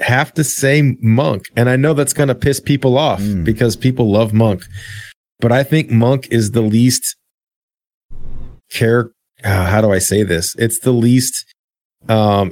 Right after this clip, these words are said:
Speaker 1: interesting character. It's a monk. It's not, like, some space wizard. It's not some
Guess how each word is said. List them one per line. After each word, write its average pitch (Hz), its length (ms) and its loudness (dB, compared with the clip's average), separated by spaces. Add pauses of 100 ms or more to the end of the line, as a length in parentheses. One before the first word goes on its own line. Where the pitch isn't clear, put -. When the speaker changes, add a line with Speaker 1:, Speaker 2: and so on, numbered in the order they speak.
(100)
Speaker 1:
interesting 123 840 0 (220)
character. 104 720 -2
It's 107 200 -4
a 131 60 2
monk. 123 420 0
It's 98 260 -6
not, 127 300 0
like, 101 260 0 (440)
some 117 280 -2
space 104 460 -2
wizard. 104 380 2
It's 92 180 -4
not 107 260 0
some 104 460 0